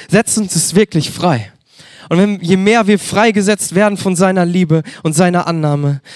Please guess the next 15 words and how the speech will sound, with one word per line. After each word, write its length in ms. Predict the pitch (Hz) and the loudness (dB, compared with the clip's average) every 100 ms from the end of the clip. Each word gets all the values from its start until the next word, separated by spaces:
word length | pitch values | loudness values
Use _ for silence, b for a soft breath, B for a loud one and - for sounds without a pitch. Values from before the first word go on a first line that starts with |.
| B | B
desto 220 | 160 - | -4 0
mehr 260 | 180 196 196 | 2 2 2
merken 380 | 190 196 165 151 | 0 -2 -2 2
wir, 260 | 160 160 151 240 139 | 2 2 -2 -14 -2
wie 160 | 165 | 0
gut 240 | 160 160 139 | 4 2 0
er 240 | 123 117 | -2 -2
ist. 300 | 110 - - - _ B B B B B B | -4 -8 -14 -20 _ B B B B B B
Und 200 | 185 196 | -2 0
ich 160 | 190 | 0
will 100 | 214 | 0
uns 300 | 220 220 - - | 0 -2 -6 -6
in 160 | 175 175 | -6 -4
eins 360 | 170 208 202 | -2 -2 0
herausfordern. 680 | 190 160 139 - 110 98 92 | 0 2 0 -4 -10 -12 -14